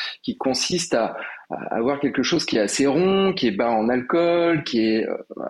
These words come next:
un, un distillat, euh, euh,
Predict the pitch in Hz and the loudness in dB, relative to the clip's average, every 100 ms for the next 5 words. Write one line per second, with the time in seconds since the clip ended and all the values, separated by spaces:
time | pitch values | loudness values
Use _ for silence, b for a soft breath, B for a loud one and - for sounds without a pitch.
0 | - 101 107 107 107 107 104 - B B | -4 -2 -2 0 -2 -4 -8 -8 B B
1 | B B - - - 50 50 50 50 85 | B B -14 -10 -8 -8 -8 -8 -6 -4
2 | 101 92 - 107 117 120 120 101 92 90 | -2 -4 -2 0 2 2 2 2 0 -4
3 | B B - 90 - | B B -10 -6 -6